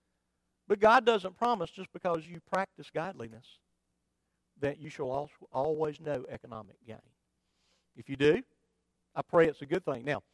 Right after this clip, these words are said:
let, let me, let me say this, and it kinda goes beyond what's here, but do you realize that economic gain can be a bad thing for you?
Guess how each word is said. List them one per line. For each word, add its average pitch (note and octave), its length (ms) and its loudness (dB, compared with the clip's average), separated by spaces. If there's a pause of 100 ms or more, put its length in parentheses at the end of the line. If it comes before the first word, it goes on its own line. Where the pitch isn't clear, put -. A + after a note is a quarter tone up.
(340)
let, A3+ 280 2
let A#3+ 120 6
me, B3+ 140 -2 (300)
let F#3 100 0
me F3+ 60 -6
say E3+ 200 0
this, E3+ 280 -6 (180)
and B2+ 120 -12
it - 160 -18
kinda C3+ 140 -8
goes C3 180 0
beyond B2 360 -6
what's - 220 -14
here, G3 240 -4
but - 140 -20 (3000)
do C#3 80 -2
you A3+ 180 2
realize G#3 600 10 (1080)
that C3+ 300 4 (800)
economic D3+ 580 0
gain C#3+ 480 -6 (800)
can B2+ 120 -4
be B2 120 -2
a A#2 40 -2
bad A#2 320 -2
thing C#3+ 260 -10
for D#3 180 -8
you? D#3 100 -18